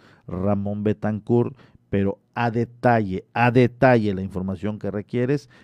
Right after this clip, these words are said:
solamente lo tiene la mesa de análisis del covid diecinueve,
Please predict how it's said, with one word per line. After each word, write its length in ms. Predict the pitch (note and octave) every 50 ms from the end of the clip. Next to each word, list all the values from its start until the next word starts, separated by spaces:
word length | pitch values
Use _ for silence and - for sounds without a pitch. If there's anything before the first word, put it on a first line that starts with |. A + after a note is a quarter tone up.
| _ _ _
solamente 640 | - - A2 A2 A2 G2+ F#2 G#2 G#2 G2+ - A2
lo 120 | G2 G2+ F#2+
tiene 320 | - - G2 G2 G#2 G#2+
la 140 | G2+ G2 F2
mesa 340 | E2+ F2+ F#2+ F#2+ - G2 F#2+
de 80 | G2
análisis 540 | F#2+ F#2+ G2 G2+ G2+ G#2 G#2 F#2 G2+ G#2 G2
del 180 | F#2 F#2 E2+ -
covid 360 | _ - F#2+ F#2 F2+ F#2+ F#2
diecinueve, 720 | F2 F#2 F2+ - - G2+ G2+ A2 A#2 A#2 A2 A2 B2 C#3+